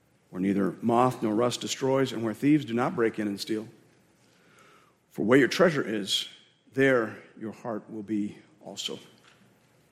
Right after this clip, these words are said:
O God, help. Let's pray together. Our Heavenly Father, our Father who art in heaven, hallowed be thy name.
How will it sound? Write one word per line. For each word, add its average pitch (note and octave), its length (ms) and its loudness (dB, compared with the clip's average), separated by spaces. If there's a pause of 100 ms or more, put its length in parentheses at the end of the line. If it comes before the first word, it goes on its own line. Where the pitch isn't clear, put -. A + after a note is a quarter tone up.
O G#2 120 -8
God, G2+ 360 -2 (600)
help. - 260 -4 (960)
Let's - 120 -12
pray - 140 4
together. - 300 -2 (2500)
Our A#2 80 0
Heavenly B2 220 4
Father, C3 420 4 (560)
our C#3+ 220 2
Father D3+ 340 4
who C#3+ 140 0
art C#3+ 160 2
in C#3 80 -4
heaven, A#2+ 320 -10 (1500)
hallowed A#2 760 4 (1080)
be A#2 160 4
thy G#2+ 240 2
name. G2+ 240 -2